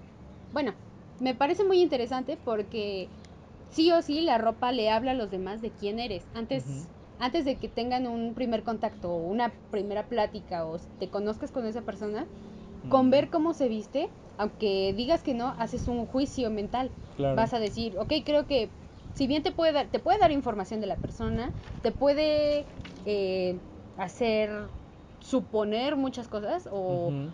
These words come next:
Speaker 1: o incluso hasta ayudarte a saber de qué temas hablarle, ¿no?
Speaker 2: Ujú.
Speaker 1: Por ejemplo, al, no sé, al querer hacer un amigo nuevo, querer acercarte a una persona y por, y
Speaker 2: Pero
Speaker 1: ligarla, el, el cómo se viste te puede,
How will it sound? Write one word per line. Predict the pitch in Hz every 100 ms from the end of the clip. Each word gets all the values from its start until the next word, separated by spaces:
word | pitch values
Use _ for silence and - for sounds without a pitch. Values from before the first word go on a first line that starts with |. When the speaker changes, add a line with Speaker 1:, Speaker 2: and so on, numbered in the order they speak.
| -
Speaker 1:
o | 214 208 208 - - - 220
incluso | 269 262 403 523 494
hasta | - 220 196 190
ayudarte | 196 220 220 240 269 349
a | 240
saber | 202 202 208 214
de | 240
qué | 226
temas | 226 214 180
hablarle, | 170 262 226 170
¿no? | 214
Speaker 2:
Ujú. | 120 143
Speaker 1:
Por | 139
ejemplo, | 220 240 208 180
al, | 165 170 180
no | 214
sé, | 220 214 - - -
al | 208
querer | 208 214 220
hacer | 226 226 214
un | 214
amigo | 202 190 185 185
nuevo, | 202 214 208 185 170 160
querer | 202 185 190 190 185 185 - - - - 196
acercarte | 190 208 220 214
a |
una | 233 196
persona | 190 190 202 202
y | 180 165 160 156 - - - - - - -
por, | 208 202
y | 214
Speaker 2:
Pero | -
Speaker 1:
ligarla, | 233 226 254 277 - - -
el, | 220 220
el | 220 220
cómo | - 302 370
se | 277
viste | 233 277
te | 269
puede, | - 214 220 214 202